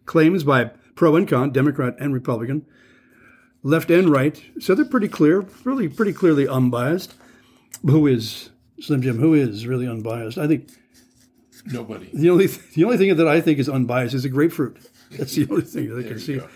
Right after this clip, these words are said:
Speaker 1: Everybody's got a bias. Let's just admit it, folks. Echoing the private financing of public ed-, elections that critics saw as heavily favoring Democrats in twenty twenty, some of America's richest foundations are pouring money into a similar effort again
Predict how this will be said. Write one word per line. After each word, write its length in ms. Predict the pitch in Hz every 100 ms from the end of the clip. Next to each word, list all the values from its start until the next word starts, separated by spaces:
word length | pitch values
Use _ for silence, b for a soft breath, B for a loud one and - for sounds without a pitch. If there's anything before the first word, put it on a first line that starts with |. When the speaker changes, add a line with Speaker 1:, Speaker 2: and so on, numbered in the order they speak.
| -
Speaker 1:
Everybody's 640 | 202 214 220 190 190 170
got 160 | 175 151
a 60 |
bias. 320 | 139 135 123
Let's 140 | 254 247
just 200 | 311 -
admit 280 | 156 180 123
it, 120 | 113
folks. 240 | 131 156 B B B B
Echoing 320 | 226 240 240 196
the 60 |
private 460 | 131 170 175 160 -
financing 540 | - 170 160 139 143
of 100 | 127
public 360 | - 180 175 -
ed-, 180 | 175 151
elections 600 | 143 147 190 - - - _ B B -
that 140 | 131
critics 280 | - 185 -
saw 220 | 185 160
as 120 | 131
heavily 240 | 175 143 131
favoring 560 | 151 139 131 117 110
Democrats 500 | 135 247 247 127 113
in 80 | 120
twenty 240 | - 131
twenty, 560 | 117 - 247 233 131 131 B B B
some 180 | - 190
of 80 | 156
America's 420 | 165 170 160 123
richest 380 | 147 220 247 -
foundations 760 | 220 214 214 226 214 170 151
are 80 | 156
pouring 360 | 143 165 156 151
money 360 | 175 135 127 B B B
into 200 | 160 160
a 40 | 143
similar 420 | - 220 214 180
effort 240 | 175 170 165
again 600 | 147 143 170 127 110